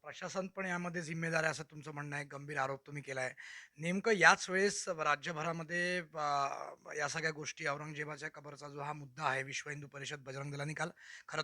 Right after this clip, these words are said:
तर राज्यभर आंदोलन ही केली होती. नागपुरात उग्र झालं आंदोलन, हिंसक झालं. अ, याच वेळेस, अ, हे सगळं करण्यामागचं काय तुम्हाला एकंदरीत याच्यात कारण वाटतंय? कारण की औरंगजेबची कबर तिथे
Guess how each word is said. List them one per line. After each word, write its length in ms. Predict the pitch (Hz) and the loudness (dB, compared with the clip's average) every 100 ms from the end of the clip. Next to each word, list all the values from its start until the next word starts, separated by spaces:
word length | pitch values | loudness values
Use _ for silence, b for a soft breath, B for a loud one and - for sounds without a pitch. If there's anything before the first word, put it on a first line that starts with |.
| - | 2
तर 80 | |
राज्यभर 520 | 180 143 135 175 180 196 | 4 4 6 8 12 12
आंदोलन 440 | 170 170 175 165 | 10 8 8 6
ही 60 | 165 | 4
केली 260 | 160 147 | -2 -4
होती. 280 | 147 135 127 | -4 -6 -10
नागपुरात 440 | 120 123 - 147 143 | -10 -12 -8 -6 -6
उग्र 240 | 151 151 175 | -6 2 4
झालं 220 | 147 143 | 6 4
आंदोलन, 400 | 131 127 127 127 | 2 0 -8 -8
हिंसक 260 | 143 147 160 | -8 -6 -6
झालं. 240 | 131 127 117 B B B B | -4 -6 -8 B B B B
अ, 260 | 147 151 147 | 6 8 8
याच 300 | 147 180 - | 12 10 10
वेळेस, 340 | 196 202 202 - | 10 10 10 6
अ, 100 | 190 | 6
हे 120 | 175 190 | 6 2
सगळं 220 | 190 190 | 2 0
करण्यामागचं 540 | 170 175 185 180 - | 2 2 2 -2 -4
काय 240 | 180 156 170 | 4 6 6
तुम्हाला 360 | 165 156 156 | 2 -6 -4
एकंदरीत 420 | 147 147 143 143 135 | -4 -6 -6 -6 -6
याच्यात 180 | 127 - | -8 -8
कारण 220 | 123 123 | -6 -4
वाटतंय? 320 | 127 120 131 | -4 -6 -8
कारण 220 | 131 135 139 | -4 -4 -2
की 160 | 165 170 B B - | -4 -4 B B 2
औरंगजेबची 520 | 156 170 190 180 - - | 8 8 8 6 2 0
कबर 200 | 170 185 | 4 4
तिथे 400 | - 151 190 | 2 0 2